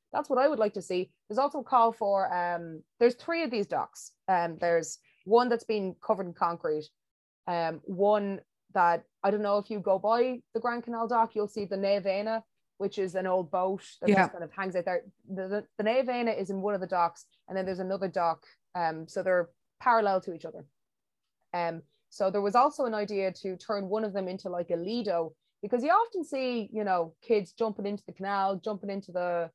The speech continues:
Speaker 1: j-, jumping into the river and stuff like that. And, you know, we thought with, with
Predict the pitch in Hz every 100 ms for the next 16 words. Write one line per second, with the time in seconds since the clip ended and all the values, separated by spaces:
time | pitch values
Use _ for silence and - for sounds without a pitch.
0 | _ _ _ _ _ _ - 208 - 233
1 | 208 190 170 165 214 202 196 190 190 185
2 | 175 170 - 175 170 175 170 - _ _
3 | _ _ 202 202 202 208 208 190 185 _
4 | _ - 226 240 - 202 180